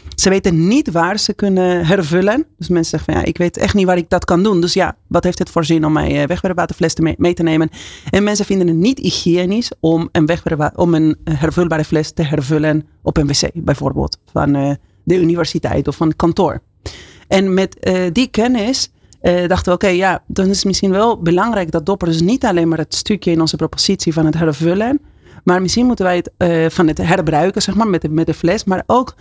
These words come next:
het probleem van hervullen aan te pakken." Alleen daar, omdat mensen, dus het is niet dat mensen hebben gezegd, "Nou, ik heb eigenlijk geen belang in milieu, maakt mij niet uit." Nee, niemand zegt dat. Dus iedereen wil het, iedereen vindt het belangrijk, maar ze doen het niet.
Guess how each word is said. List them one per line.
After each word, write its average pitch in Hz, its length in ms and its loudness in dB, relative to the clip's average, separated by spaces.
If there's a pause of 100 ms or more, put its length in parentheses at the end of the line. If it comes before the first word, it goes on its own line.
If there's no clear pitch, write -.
(180)
het - 120 2
probleem 190 400 0
van 180 180 0
hervullen 160 540 0
aan 160 160 2
te 151 120 -2
pakken." 147 400 -2 (580)
Alleen 190 440 0 (500)
daar, 208 440 0 (280)
omdat 226 380 0
mensen, 233 400 0
dus 202 120 -2
het 214 160 -2
is 254 120 -2
niet 262 160 2
dat - 120 -2
mensen 180 200 0
hebben - 180 -6
gezegd, 175 240 -2
"Nou, 151 100 -4
ik - 100 -6
heb 185 180 -2
eigenlijk 196 600 -2
geen 208 240 0
belang 180 280 0
in 170 80 2
milieu, 170 320 2
maakt 175 200 -2
mij 170 140 4
niet 170 160 4
uit." 165 220 2
Nee, 190 140 0
niemand 202 480 2
zegt - 280 -2
dat. 151 120 -2
Dus 170 140 0 (280)
iedereen 202 440 2
wil 170 200 2
het, 330 220 -2
iedereen 262 320 2
vindt 175 200 0
het 147 100 -4
belangrijk, 220 600 0 (180)
maar 202 100 0
ze 226 120 0
doen 233 160 2
het 196 120 -2
niet. 233 360 0